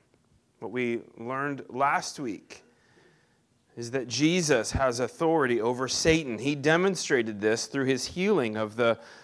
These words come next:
the demon-possessed man. And he showed in this miracle his intent to conquer the power of Satan and of demons and of sin, and gave a precursor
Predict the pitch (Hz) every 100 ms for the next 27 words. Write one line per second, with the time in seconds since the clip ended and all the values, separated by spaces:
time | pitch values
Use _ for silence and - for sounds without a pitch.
0 | - 131 123 156 165 147 147 131 165 175
1 | 180 135 101 67 - _ _ _ _ _
2 | _ _ _ _ - 131 143 - - 226
3 | 240 160 147 147 139 165 190 240 196 -
4 | 120 143 143 143 123 - 233 156 - -
5 | - _ _ _ - - _ - 147 -
6 | 214 233 180 147 135 - 180 180 151 131
7 | - 202 180 208 123 113 110 131 170 175
8 | 175 - - _ _ _ _ _ 135 135
9 | - - 175 170 120 87 _ _ _ _
10 | _ _ _ _ _ _ 113 113 139 131
11 | 123 - - 180 165 151 120 - 98